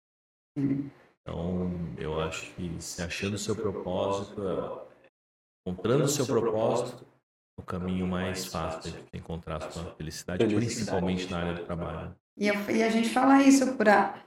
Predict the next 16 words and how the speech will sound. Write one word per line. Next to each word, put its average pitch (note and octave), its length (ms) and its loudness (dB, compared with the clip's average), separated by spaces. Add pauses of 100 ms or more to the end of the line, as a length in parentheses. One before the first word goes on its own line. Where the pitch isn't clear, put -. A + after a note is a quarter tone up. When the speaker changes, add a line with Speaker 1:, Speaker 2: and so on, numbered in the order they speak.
Speaker 1:
pras F#3+ 180 6
pessoas F#3+ 540 6
que, F3+ 420 0 (280)
que, E3+ 420 8
que D#3+ 220 -2
têm, G3+ 400 6
são F3+ 300 4
empresários F3 800 6
e F#3+ 60 2
pras - 220 4
pessoas F#3+ 480 2
que G#3+ 100 2
não F#3+ 100 6
são E3+ 320 6
e G3+ 160 4
têm F3+ 360 4